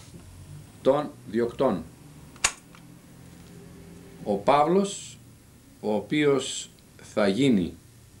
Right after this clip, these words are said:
ο μεγαλύτερος των Αποστόλων, ο κορυφαίος μαζί με τον Πέτρο, ο ένας μετά τον έναν, όπως λένε οι ερευνητές των Αγίων Γραφών και οι μεγάλοι πατέρες της Εκκλησίας μας, αυτός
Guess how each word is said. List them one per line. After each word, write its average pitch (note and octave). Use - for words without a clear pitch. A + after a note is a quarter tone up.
ο G2
μεγαλύτερος G#2+
των G2+
Αποστόλων, A#2+
ο -
κορυφαίος F#2+
μαζί F#2+
με G#2+
τον F2
Πέτρο, A#2+
ο A2
ένας C#3
μετά A2
τον G2
έναν, A#2
όπως F#2+
λένε G#2
οι F2+
ερευνητές E2+
των F2
Αγίων F#2+
Γραφών F2
και -
οι -
μεγάλοι G2
πατέρες G2
της -
Εκκλησίας A2+
μας, F3
αυτός C#3